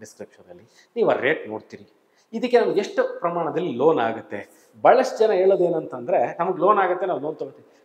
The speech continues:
ಖಂಡಿತವಾಗ್ಲೂ ನಿಮ್ಗೆ loan ಆಗುತ್ತೆ, ಒಳ್ಳೇದು, ಮನೆ ತೊಗೊಳ್ಳಿ, ಸುಖವಾಗಿ ಬಾಳಿ. But ಆದ್ರೆ ನೀವು ಯಾವುದೇ ತರಹದ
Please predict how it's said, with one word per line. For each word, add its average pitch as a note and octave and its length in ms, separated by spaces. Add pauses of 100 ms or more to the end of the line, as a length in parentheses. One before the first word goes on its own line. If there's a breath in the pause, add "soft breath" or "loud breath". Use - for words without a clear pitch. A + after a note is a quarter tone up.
(140)
ಖಂಡಿತವಾಗ್ಲೂ G3+ 560
ನಿಮ್ಗೆ D#3 240
loan F3+ 200
ಆಗುತ್ತೆ, F3 340
ಒಳ್ಳೇದು, D#3 420
ಮನೆ C#3 260
ತೊಗೊಳ್ಳಿ, D3 640
ಸುಖವಾಗಿ C#3+ 520
ಬಾಳಿ. A#2 220 (240)
But B2 180
ಆದ್ರೆ D3 560
ನೀವು D#3+ 360
ಯಾವುದೇ F3 520
ತರಹದ D#3+ 480